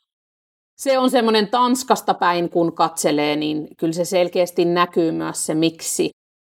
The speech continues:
Tanska on se Pohjoismaiden suurin ja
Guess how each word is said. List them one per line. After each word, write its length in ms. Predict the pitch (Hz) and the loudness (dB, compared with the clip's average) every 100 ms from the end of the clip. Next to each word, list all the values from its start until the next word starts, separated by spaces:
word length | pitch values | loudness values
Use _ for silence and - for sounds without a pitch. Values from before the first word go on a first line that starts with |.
| - | -6
Tanska 440 | 156 151 - 151 | -4 -4 -4 -2
on 340 | 147 147 156 151 | 0 0 -2 -4
se 280 | - 147 - | -4 -4 0
Pohjoismaiden 800 | 147 156 147 151 - 147 - - | 0 2 0 -2 -4 -4 -4 -6
suurin 480 | - 180 - - 156 _ _ _ - | -6 -4 -4 -6 -8 _ _ _ -8
ja 200 | 156 | -6